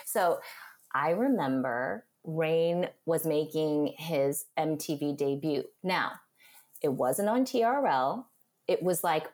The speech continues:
on, like, a, we did a news segment on it, but it was, like, on a side channel that they were launching called M T V International. But it was on the T R L stage. So there you go, right? Um, already you can tell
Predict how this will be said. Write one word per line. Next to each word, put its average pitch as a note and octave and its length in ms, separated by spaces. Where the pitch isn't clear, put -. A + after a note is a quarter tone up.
on, F3 400
like, E3+ 260
a, D3 320
we F3+ 140
did G3+ 160
a G#3 40
news A3 300
segment C#3+ 340
on A2+ 120
it, F#2 100
but E3+ 100
it C#3 80
was, D#3+ 120
like, E3 180
on F3 80
a D#3 80
side F3 420
channel C#3+ 360
that C3+ 120
they C3+ 100
were C3+ 120
launching C#3 420
called C3 280
M C#3 140
T C#3 140
V C3+ 180
International. C#3+ 840
But E3 140
it E3 40
was D#3 120
on D#3+ 180
the F#3 80
T F3+ 180
R C#3+ 120
L C#3 120
stage. - 500
So G#3+ 320
there A#3 140
you D#4+ 140
go, A2 480
right? D3 340
Um, C#3+ 640
already A#3+ 320
you G#3+ 140
can F3+ 200
tell C#3 480